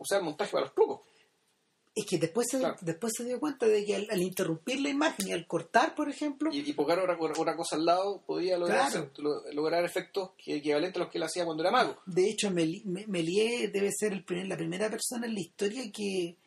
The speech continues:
Speaker 2: que comprendió algo que a Zizek le gusta mucho, ponte tú. Slavoj Žižek en su documental The Perverse Guide to Cinema, él habla de, de que gran parte de la historia del cine,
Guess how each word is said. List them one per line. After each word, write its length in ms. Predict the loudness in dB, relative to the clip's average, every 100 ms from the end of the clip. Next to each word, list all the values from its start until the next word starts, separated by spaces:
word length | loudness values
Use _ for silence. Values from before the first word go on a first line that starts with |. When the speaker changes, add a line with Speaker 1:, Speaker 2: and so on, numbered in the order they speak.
| -20 -20 _ -8
Speaker 2:
que 140 | -4
comprendió 1040 | 0 0 0 0 2 2 4 4 2 2 2
algo 300 | 2 2 0
que 240 | 0 2
a 180 | 0 0
Zizek 360 | -2 0 0 0
le 80 | 0
gusta 320 | -2 -4 0
mucho, 340 | 0 0 -2
ponte 280 | -8 -10 -12
tú. 180 | -12 -12
Slavoj 320 | -6 -4 -4
Žižek 360 | -4 -4 -4 -4
en 80 | -6
su 160 | -6
documental 680 | -6 -6 -8 -8 -2 0 0
The 80 | -2
Perverse 380 | 0 0 -2 -4
Guide 140 | -4 -4
to 100 | -6
Cinema, 460 | -4 -4 -2 -4 -6 -20 -20 -20 -20 -4
él 200 | 0 2
habla 300 | 2 2 0 2
de, 520 | 2 2 2 2 2
de 140 | -2
que 480 | 0 0 2 2 -2 -8 -6
gran 240 | 2 2 4
parte 320 | -2 0 2
de 80 | 2
la 60 |
historia 340 | 0 0 0 2
del 120 | 0
cine, 400 | 0 0 2 2